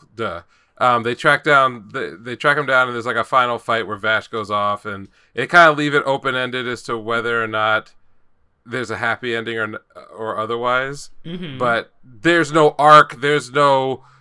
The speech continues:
Speaker 1: uh, Earth plants showing up, there's no, n-, none of that shit happens.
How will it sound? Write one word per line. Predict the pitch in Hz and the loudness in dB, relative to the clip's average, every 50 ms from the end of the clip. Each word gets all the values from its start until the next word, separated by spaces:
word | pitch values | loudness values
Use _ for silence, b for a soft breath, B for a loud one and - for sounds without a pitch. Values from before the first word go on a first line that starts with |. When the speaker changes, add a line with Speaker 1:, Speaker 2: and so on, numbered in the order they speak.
| b b _ _ - | b b _ _ -2
Speaker 1:
uh, | 139 135 131 127 123 117 113 107 107 101 - _ _ _ _ _ _ _ - - _ - | 0 2 2 2 2 2 0 -2 -6 -10 -14 _ _ _ _ _ _ _ -20 -12 _ 0
Earth | 156 160 156 143 139 - - - - | 4 4 4 4 2 -2 -12 -20 -12
plants | - - 165 151 147 147 147 - - | -2 0 2 2 2 0 -4 -6 -8
showing | - - 156 147 143 143 143 139 | -4 -2 0 0 0 0 0 0
up, | 143 139 139 135 - | 0 0 0 0 -2
there's | - 139 135 123 | -4 -6 -4 -4
no, | 131 143 135 | -4 -4 -4
n-, | 127 127 | -4 -2
none | 135 151 147 147 147 | -2 -2 0 2 2
of | 160 156 147 | 2 2 2
that | 139 127 - | 2 0 -2
shit | - 131 117 | -6 -6 -4
happens. | 110 101 90 - - - - - - | -4 -4 -4 -6 -10 -16 -18 -20 -20